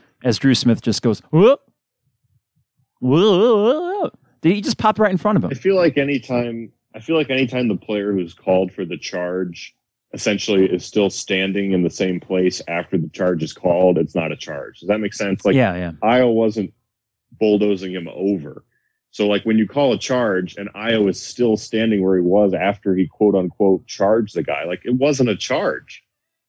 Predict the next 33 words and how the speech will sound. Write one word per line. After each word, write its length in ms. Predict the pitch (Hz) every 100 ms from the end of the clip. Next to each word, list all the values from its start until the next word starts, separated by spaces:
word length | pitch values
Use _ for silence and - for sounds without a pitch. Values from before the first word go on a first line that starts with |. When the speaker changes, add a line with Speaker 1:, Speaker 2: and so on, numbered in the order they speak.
| _ _ _ _ _ _ _ _ _ -
Speaker 2:
I 120 | 73
don't 100 | 50 -
know. 100 | _ _ -
Speaker 1:
Hey, 100 | 165
Trevor, 280 | 170 160 156
let's 200 | 170 -
do, 140 | 170
let's 200 | 147 160
do 120 | 170
this 240 | 127 113 -
because 360 | 131 135 117
I, 300 | 127 123 123 - -
I'm 240 | 127 123
very 220 | 113 139 127
fragile 520 | - 104 110 113 117
right 220 | 120 120
now. 320 | 123 127 120 _ _ _ _ _ _ _ _ _ _ _
Only, 280 | 143 170 180 -
can 140 | 160 165
you 140 | 185
only 280 | 151 170 160
Speaker 2:
You 40 |
want 120 | 127
me 60 | 147
to 60 | 135
Speaker 1:
verbal- 60 |
Speaker 2:
pause? 360 | 98 101 110 147
Speaker 1:
No, 120 | 165
no, 100 | 196
no, 140 | 202
no, 160 | 202 196
no, 120 | 185
no. 200 | 151 92